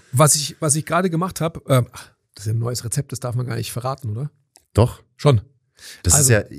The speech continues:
Speaker 2: also jetzt hören ja sowieso nur noch die Echten zu.
Speaker 1: Ja.
Speaker 2: So, die zehn.
Speaker 1: Also ganz kurz, ihr wisst ja,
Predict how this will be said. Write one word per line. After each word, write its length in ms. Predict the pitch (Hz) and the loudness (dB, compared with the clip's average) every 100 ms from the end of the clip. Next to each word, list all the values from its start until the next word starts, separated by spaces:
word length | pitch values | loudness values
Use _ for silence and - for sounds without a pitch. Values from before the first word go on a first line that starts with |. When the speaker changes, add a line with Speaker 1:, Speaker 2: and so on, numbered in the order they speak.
| - | -10
Speaker 2:
also 180 | 107 92 | -2 2
jetzt 220 | 104 - | 2 6
hören 140 | 113 107 | 4 4
ja 100 | 98 | 2
sowieso 300 | 92 95 110 | -2 2 4
nur 120 | 113 | 4
noch 160 | 110 107 | 2 0
die 120 | 98 | -2
Echten 300 | 113 - 107 | 0 -2 -2
zu. 260 | - 120 143 - | 2 2 0 -6
Speaker 1:
Ja. 180 | - - _ | -8 -10 _
Speaker 2:
So, 360 | - 110 139 - - | 2 4 4 0 -4
die 260 | 98 98 98 _ - - _ _ _ _ _ _ - - - | 2 2 0 _ -20 -20 _ _ _ _ _ _ -20 -20 -4
zehn. 340 | - 107 123 - - | 4 6 4 0 -2
Speaker 1:
Also 200 | 151 147 | 4 6
ganz 180 | 170 185 | 6 4
kurz, 240 | 175 151 - | 6 4 4
ihr 120 | 135 | 4
wisst 180 | 202 - | 6 4
ja, 240 | 196 185 | 0 0